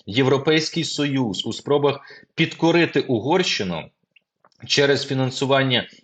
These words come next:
неурядових інституцій та медіа. І фактично у березні Орбан пообіцяв знищити організації, які, на його думку, підривають суверенітет Угорщини.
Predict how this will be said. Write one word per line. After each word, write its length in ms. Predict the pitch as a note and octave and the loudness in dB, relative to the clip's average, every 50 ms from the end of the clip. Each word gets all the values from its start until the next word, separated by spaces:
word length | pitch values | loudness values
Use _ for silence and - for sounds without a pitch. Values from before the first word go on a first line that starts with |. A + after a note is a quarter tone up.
| - | -8
неурядових 960 | - A#2 C3+ D3+ D3 C#3 C3 B2+ C3 B2 A#2+ A#2 A2 B2 B2 A#2+ A2+ A2 - - | -4 0 2 4 4 4 4 4 4 4 4 2 2 0 0 2 0 0 -2 -2
інституцій 840 | B2 A#2 - - - C#3 C3 - G3 G3+ F#3+ F#3+ - D#3 C3+ C3 _ | -6 -8 -8 -6 -8 -8 -6 -4 -4 -4 -4 -4 -6 -6 -6 -6 _
та 360 | - F3 F#3 F#3+ F#3 - - _ - | 0 0 0 0 -2 -8 -16 _ -10
медіа. 800 | - A2 A2+ B2 B2 A#2+ A#2 A2 G2 F2 F#2+ F#2 F2+ F2 E2+ - _ - - - - - - _ _ _ _ | -6 -4 0 0 2 2 2 2 0 0 0 0 0 0 -2 -6 _ -20 -20 -20 -20 -20 -20 _ _ _ _
І 200 | - D#3+ F#3+ G3+ | -4 0 0 0
фактично 600 | F#3+ - D3+ - - F3 E3+ - - D#3 D3 C3 | 2 0 -2 -2 -2 -2 -2 -2 -2 -2 -4 -4
у 80 | C3+ B2+ | -4 -4
березні 680 | A2+ C3+ D3+ E3 E3+ E3 D3 B2+ C#3+ C3+ C3 B2 - - - - - _ _ - | 0 2 2 2 2 0 -2 -2 -2 -2 -4 -4 -6 -10 -20 -20 -20 _ _ -2
Орбан 440 | C3+ D3 D#3+ C#3+ C3 C#3+ C#3 C3 C3+ | 2 2 2 4 2 0 0 0 -2
пообіцяв 680 | - C#3+ C#3+ C3 C#3 C#3+ B2+ - - B2+ A2 G2 F#2+ | -2 -2 0 0 -2 -4 -4 0 2 2 2 2 0
знищити 920 | F#2+ F#2+ A2+ B2+ D3 D3 C3 G#2+ - F#2+ - G2+ F2+ - - F#2 D#2+ C#2 - _ _ _ _ _ _ _ _ _ _ _ _ _ _ | -2 -4 -2 0 0 0 2 2 0 0 0 0 -2 -2 -2 -2 -2 -2 -6 _ _ _ _ _ _ _ _ _ _ _ _ _ _
організації, 920 | - A2+ A#2+ A#2 - C3 C3 C3 A#2 A2+ D3 F3 F#3 F#3 - D3 C3 A#2+ | -2 0 0 2 2 2 0 0 0 0 0 0 0 -2 -2 -4 -2 0
які, 400 | A2+ A2 - - C#3 D3 C#3+ C3+ - - - - - _ _ - | 0 -2 -2 -4 -4 -4 -4 -4 -6 -14 -20 -20 -20 _ _ -2
на 140 | G#2 C3 C#3+ | 2 2 4
його 320 | D3 D3 C3+ - C3+ B2+ | 4 4 4 4 2 2
думку, 440 | G2+ F#2 B2 D#3 F#3 F#3+ F#3 - D3+ | 2 2 0 0 0 0 0 -2 -4
підривають 640 | - - B2 G#2+ A2+ A2+ A#2 C3+ C#3+ C#3 C3 A#2+ - | -2 -2 -2 0 2 2 2 2 2 0 0 -2 -4
суверенітет 840 | - - A#2+ A#2 A#2+ A#2 A#2 A#2 A#2 A2 - - D3 D#3 D#3 - _ _ _ _ - | -2 -2 0 2 2 2 2 2 0 -4 -2 0 0 0 0 -4 _ _ _ _ -6
Угорщини. 960 | - E3 G3 E3+ C3 A#2+ A2 A2 F#2+ F2+ - - - G2 F2+ F2+ F2 D#2 - | -2 0 0 0 0 2 2 2 2 2 0 -2 -4 -4 -4 -4 -4 -6 -8